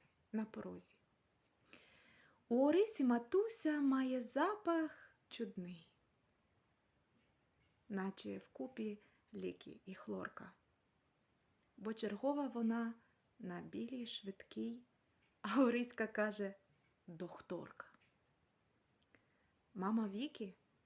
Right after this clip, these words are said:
працює в театрі, наче оплесків жвавих букет. А Петрусика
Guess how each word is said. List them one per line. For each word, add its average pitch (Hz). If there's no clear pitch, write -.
працює 226
в 220
театрі, 185
наче 196
оплесків 269
жвавих 180
букет. 180
А 311
Петрусика 349